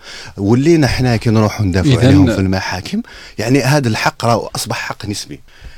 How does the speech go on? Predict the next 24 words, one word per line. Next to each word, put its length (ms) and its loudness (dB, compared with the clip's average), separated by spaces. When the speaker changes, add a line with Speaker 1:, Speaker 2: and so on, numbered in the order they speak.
Speaker 1:
المهاجر 520 0
اللي 120 -2
عنده 260 -4
اتصالات 560 -4
مع 160 0
جمعيات 520 2
اللي 320 -4
فيها 640 -10
محامين 440 -8
منخرطين، 640 -10
هنا 400 -6
ممكن 680 4
إذا 260 2
كان 440 -2
محل، 640 -2
آه، 260 -10
يعني 380 -12
متابعة 460 -8
قضائية، 480 -4
ممكن 440 0
يستفاد 460 -6
من، 280 -4
آه، 360 -10
مساعدة 580 -6